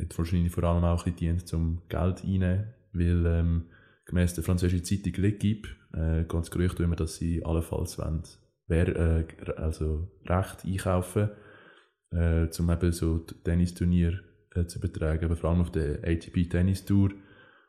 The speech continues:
Und ja, so Veranstaltungen gehen halt vor allem,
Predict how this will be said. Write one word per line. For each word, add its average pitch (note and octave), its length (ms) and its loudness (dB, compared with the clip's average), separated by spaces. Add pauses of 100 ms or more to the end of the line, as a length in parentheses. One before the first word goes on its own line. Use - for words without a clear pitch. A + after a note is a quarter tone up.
Und E2+ 220 2
ja, E2+ 200 4
so F2+ 160 0
Veranstaltungen F2+ 840 0
gehen F2 220 2
halt E2 200 2
vor F2 160 -2
allem, F2 320 2